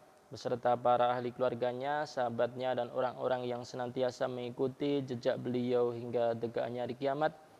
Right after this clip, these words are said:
Mudah-mudahan kita semua termasuk umat di dalamnya. Amin. Ma'asyiral muslimin, muslimat jamaah, rahimakumullah. Alhamdulillah, pada hari ini kita masih dipertemukan oleh Allah Subhanahu wa taala dengan bulan yang sangat mulia, bulan yang penuh barokah,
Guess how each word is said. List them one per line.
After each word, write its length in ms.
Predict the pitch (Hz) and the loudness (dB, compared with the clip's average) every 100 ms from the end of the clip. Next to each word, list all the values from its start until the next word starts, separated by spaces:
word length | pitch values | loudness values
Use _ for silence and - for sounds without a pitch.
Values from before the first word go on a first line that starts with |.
| - - | -18 -8
Mudah-mudahan 640 | 127 123 120 120 120 120 | -2 0 0 0 0 2
kita 240 | 120 113 117 | -2 -2 -2
semua 400 | - 120 113 110 | -4 -6 -4 -4
termasuk 480 | 117 113 113 117 | -4 -4 -4 -4
umat 240 | 117 113 110 | -2 -4 -6
di 80 | 110 | -4
dalamnya. 460 | 110 107 107 107 | -4 -4 -8 -12
Amin. 300 | 107 104 104 101 - - - - - - - | -14 -16 -16 -20 -20 -20 -20 -20 -20 -20 -4
Ma'asyiral 400 | 127 135 156 156 | -2 2 2 2
muslimin, 500 | 160 156 156 151 156 | 0 -4 -2 -2 -2
muslimat 480 | 156 143 151 151 139 | -2 -4 -2 -2 0
jamaah, 560 | 127 123 123 107 123 131 - - - | 0 0 0 0 -2 -4 -12 -10 -4
rahimakumullah. 880 | 120 147 135 120 117 110 110 113 131 - - - - | -2 -2 -2 -2 -4 -4 2 2 2 -8 -20 -20 -2
Alhamdulillah, 560 | 135 143 139 131 139 147 - - - - | -2 0 0 4 2 2 -8 -20 -12 -2
pada 240 | 120 123 | 2 2
hari 100 | 123 | 2
ini 80 | 127 | -2
kita 240 | 123 120 120 | -4 -4 -4
masih 240 | 120 127 | -4 -4
dipertemukan 640 | 117 117 117 127 120 123 | -4 -4 -6 -6 -2 -2
oleh 240 | 123 117 120 | 0 0 0
Allah 160 | 123 | 0
Subhanahu 380 | 123 - 120 120 | -2 -2 -2 0
wa 60 | 117 | 0
taala 260 | 127 120 120 | 0 0 0
dengan 320 | 120 120 120 117 | -2 -6 -6 -2
bulan 400 | 120 120 123 123 | 2 2 2 -2
yang 220 | 120 120 | -4 -6
sangat 320 | 123 120 127 | -8 -8 -6
mulia, 560 | 120 120 123 127 147 160 135 | -6 -6 -4 -2 -4 -4 -2
bulan 240 | 123 117 | -2 -2
yang 220 | 117 117 | -4 -8
penuh 220 | 120 123 123 | -8 -6 -4
barokah, 560 | 120 117 120 127 127 | -2 0 0 2 0